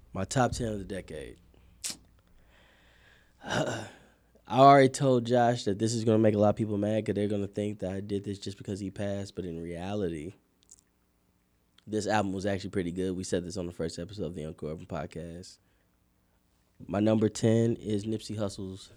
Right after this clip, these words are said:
Victory Lap. Probably one of the best al-, I mean, that was the best album that came out last year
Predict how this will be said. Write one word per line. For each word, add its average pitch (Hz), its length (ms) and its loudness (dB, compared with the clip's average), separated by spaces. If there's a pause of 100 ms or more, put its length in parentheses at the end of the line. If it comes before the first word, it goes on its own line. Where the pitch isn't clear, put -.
(420)
Victory 60 360 -8
Lap. 53 220 -20 (1600)
Probably 117 260 2
one 110 100 -2
of 107 60 -4
the 104 60 -2
best 101 280 -2
al-, 95 260 -6
I 110 100 -4
mean, 104 300 -2
that 110 160 -2
was 117 140 -2
the 113 120 -4
best 104 220 -2
album 98 220 -4
that 95 80 -8
came 95 220 -8
out 85 160 -10
last 85 320 -6
year 90 200 -8